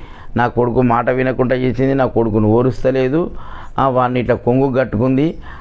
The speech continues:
అనేటువంటి అనుమానం విషయాలన్నీ చెప్తుంది. ఒక ఊడిస్తే దుమ్ము పోతలేదు చూడగో, ఒక బోళ్ళు దోమితే ఎట్లా పడితే అట్లా వేరుకుపోతుంది, గది దానికి బుద్ధి చెప్పొద్దా దాన్ని అయ్యవా? ఆ, ఇదే నా పెంపకం, ఇట్లనే చేస్తారా? మేము అట్టే తెలియక బొందల పడ్డాం,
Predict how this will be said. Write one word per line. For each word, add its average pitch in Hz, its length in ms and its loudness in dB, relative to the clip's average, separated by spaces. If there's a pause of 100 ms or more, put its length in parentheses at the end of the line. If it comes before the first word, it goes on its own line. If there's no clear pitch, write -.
(120)
అనేటువంటి 123 880 0 (300)
అనుమానం 139 480 0
విషయాలన్నీ 123 720 2
చెప్తుంది. 110 300 0
ఒక 107 60 2
ఊడిస్తే 123 500 0
దుమ్ము 120 340 2
పోతలేదు 117 460 2
చూడగో, 110 360 4 (340)
ఒక 107 80 4
బోళ్ళు 123 340 4
దోమితే 120 280 2
ఎట్లా 117 200 0
పడితే 113 160 2
అట్లా 113 200 -4
వేరుకుపోతుంది, 110 420 2
గది 120 140 2
దానికి 123 360 0
బుద్ధి 107 300 2
చెప్పొద్దా 113 360 0
దాన్ని 107 240 2
అయ్యవా? 117 380 2 (760)
ఆ, 160 200 0 (100)
ఇదే 139 220 2
నా 123 100 -2
పెంపకం, 123 640 0
ఇట్లనే 143 260 0
చేస్తారా? 123 300 0
మేము 127 220 2
అట్టే 131 280 2
తెలియక 120 380 2
బొందల 117 360 2
పడ్డాం, 113 300 2